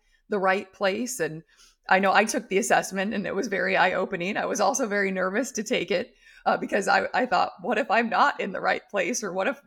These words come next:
what if I'm not aligned?" Luckily, I was. I, I won't give away any spoiler alerts, but I think it really is important to think about how you've taken that extra step to really help the, the thought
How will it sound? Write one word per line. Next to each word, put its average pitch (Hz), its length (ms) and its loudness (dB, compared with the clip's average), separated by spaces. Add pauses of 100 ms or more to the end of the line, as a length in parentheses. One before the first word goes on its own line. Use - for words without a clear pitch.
(120)
what 175 180 0
if 254 100 0
I'm 202 180 2
not 175 180 4
aligned?" 208 640 0
Luckily, 220 380 4
I 180 120 2
was. 190 360 -2
I, 147 220 0
I 180 100 2
won't 170 320 -6
give 185 160 -4
away 185 180 -2
any 185 160 -6
spoiler 190 460 0
alerts, 165 440 -4
but 170 200 2 (680)
I 233 120 4
think 262 220 -2
it 233 140 -2
really 202 440 -2
is 196 200 2
important 175 680 -6 (300)
to 208 100 -4
think 208 440 -6
about 165 460 0 (160)
how 185 360 2
you've 175 280 -8
taken 180 360 -4
that 160 200 0
extra 170 360 -8
step - 420 0
to 180 140 -6
really 165 400 -4
help 165 480 -2 (580)
the, 175 240 4
the 160 180 -2
thought 180 420 2